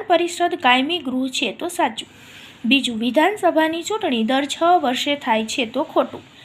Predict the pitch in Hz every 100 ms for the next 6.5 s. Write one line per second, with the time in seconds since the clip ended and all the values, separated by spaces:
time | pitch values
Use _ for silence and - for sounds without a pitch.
0 | - - - 277 233 247 - 247 311 370
1 | 370 403 - 320 294 240 247 254 285 339
2 | 330 247 262 262 320 - 247 247 254 285
3 | 320 - 294 311 - 240 233 285 330 359
4 | 359 311 - 277 - - - - 302 330
5 | 359 - 269 285 269 339 339 247 220 277
6 | 294 320 330 330 285